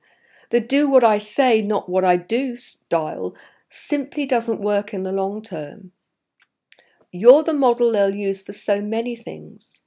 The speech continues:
Diet, weight, exercise, relationships, attitudes. In fact, all patterns of behaviour. If you deal with them in an aggressive way,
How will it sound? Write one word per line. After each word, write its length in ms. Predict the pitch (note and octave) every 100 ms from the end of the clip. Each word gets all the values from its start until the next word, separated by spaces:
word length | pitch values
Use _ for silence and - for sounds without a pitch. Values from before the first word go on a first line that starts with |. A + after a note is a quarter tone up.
| _ _ _ - D#3
Diet, 680 | A#3 B3 A#3+ C#3+ D3+ - -
weight, 760 | - E3 F3+ A3 G3 - - - _ _ -
exercise, 920 | C4+ - - - E3 D3 D#3 F#3 - _ _ _ _ -
relationships, 1160 | A3+ A#3+ B3+ D4 C4 B3 - D#3 - - - _ _ -
attitudes. 840 | C#4 - B3+ - E3+ D3+ - - - _ _ -
In 140 | B3+ B3
fact, 420 | C#4 C4 - - _ _ _ _
all 300 | B3+ C#4+ D#4
patterns 500 | D4+ A3+ - F#3+ F#3
of 80 | F3
behaviour. 720 | F#3 G3 F#3 F3+ - - - _ _ _ _ _ _ _ _ _ _ -
If 180 | F3 E3+
you 240 | E3+ A#3+ C4+
deal 220 | A#3+ F#3+
with 160 | F#3+
them 100 | F#3+
in 80 | F3+
an 100 | E3+
aggressive 520 | F3 G#3 B3 - C4
way, 400 | C#4 C4+ C#4+ D4+